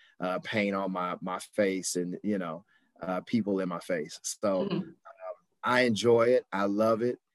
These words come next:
Speaker 2: And then, so really quick shameless plug for you all. I know that you just received awards from the Greater Cincinnati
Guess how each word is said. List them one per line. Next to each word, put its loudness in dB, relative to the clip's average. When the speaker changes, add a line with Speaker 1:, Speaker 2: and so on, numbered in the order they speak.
Speaker 2:
And 4
then, 4
so 0
really 2
quick 0
shameless 0
plug 8
for 2
you 4
all. 10
I 4
know 2
that -6
you -4
just -2
received 2
awards 2
from 4
the -6
Greater 4
Cincinnati 2